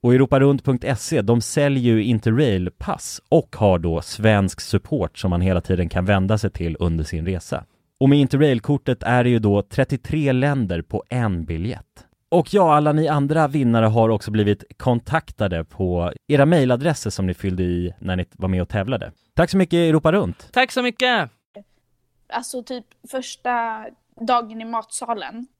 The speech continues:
Speaker 3: till exempel.
Speaker 2: Ja.
Speaker 3: Då jag, jag, eh,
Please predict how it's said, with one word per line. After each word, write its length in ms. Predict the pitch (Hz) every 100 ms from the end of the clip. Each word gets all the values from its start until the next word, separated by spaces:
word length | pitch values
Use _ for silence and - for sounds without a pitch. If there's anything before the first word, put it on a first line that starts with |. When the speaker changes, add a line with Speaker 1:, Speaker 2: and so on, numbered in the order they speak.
| _ _ _
Speaker 3:
till 160 | 214
exempel. 480 | 202 - 180 - 180
Speaker 2:
Ja. 160 | 101 98 _ _ _ _ -
Speaker 3:
Då 320 | 233 247 226
jag, 360 | 208 208 214 202 _
jag, 540 | 208 220 220 214 196
eh, 60 | 208